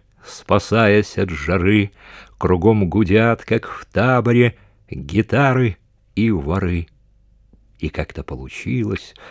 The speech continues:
что я читал стихи между теней плечистых, окурков, шелухи. У них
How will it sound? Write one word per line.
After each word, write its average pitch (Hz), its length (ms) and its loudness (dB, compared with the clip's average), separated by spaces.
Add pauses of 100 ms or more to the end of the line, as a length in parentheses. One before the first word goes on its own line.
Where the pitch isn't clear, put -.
(220)
что - 240 -8
я 80 180 -2
читал 82 460 -4
стихи - 880 -6 (500)
между 92 460 0
теней 110 540 0
плечистых, 110 1040 -2 (240)
окурков, - 960 -4 (260)
шелухи. 98 1000 -2 (1000)
У 104 100 4
них 170 560 4